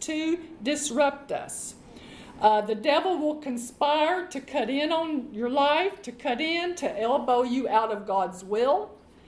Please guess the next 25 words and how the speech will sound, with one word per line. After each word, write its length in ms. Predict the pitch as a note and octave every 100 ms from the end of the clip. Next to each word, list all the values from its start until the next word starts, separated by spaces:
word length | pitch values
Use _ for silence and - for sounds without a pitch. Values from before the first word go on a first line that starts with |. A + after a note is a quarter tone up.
| - - - - - -
Um, 440 | G#3 G3+ G3+ F#3+ - - - - - - - -
he's 300 | A#3+ D4 G3+
an 100 | -
outlaw. 720 | G3 D#4 D#4+ C#4 C#4 F4 A4 - - - - - - - -
Uh, 440 | G3+ F#3+ F#3+ F3+ - - - - - - - - - - - -
greater 300 | A#3+ D4+ D#4
is 120 | -
he 140 | E4
that's 220 | C#4 -
in 160 | E4+ D4
us 220 | D4+ F4
than 160 | - C4+
he 140 | D4
that's 260 | D4+ D4+ -
in 160 | C#4+
the 80 | B3
world. 600 | A3+ C#4 D4+ D#4+ F#4 F#4 - - -
He's 260 | C#4+ C4
really 460 | A3 C#4 E4 F4+ F4
no 260 | G#3 C4+ C4
match 380 | B3 A#3 -
for 220 | - G3 D3+
us, 580 | G3+ B3 G4+ - - - - - - -
but, 360 | F#3+ G#3+ G#3 - -
uh, 260 | G#3+ G#3